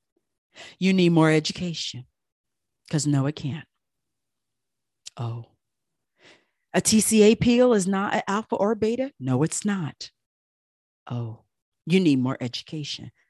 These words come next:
And I'm not saying that to be mean. I'm just saying that as fact. If you don't know these things, but you have access to these things or you're using them, but you don't know the proper way to use them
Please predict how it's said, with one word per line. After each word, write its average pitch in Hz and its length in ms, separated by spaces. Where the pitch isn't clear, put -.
And 208 120
I'm 220 80
not 262 180
saying 262 400
that 160 280
to 170 360
be 160 180
mean. 165 360
I'm 160 160
just 165 160
saying 170 220
that 143 120
as 127 160
fact. 196 480
If 165 160
you 208 80
don't 185 240
know 185 160
these 196 220
things, 151 260
but 139 120
you 143 120
have 147 200
access 151 400
to 165 120
these 143 200
things 147 240
or 143 60
you're 135 180
using 151 440
them, 117 300
but 135 120
you 143 120
don't 147 240
know 147 180
the 135 80
proper 143 400
way 135 220
to 139 80
use 131 300
them 117 280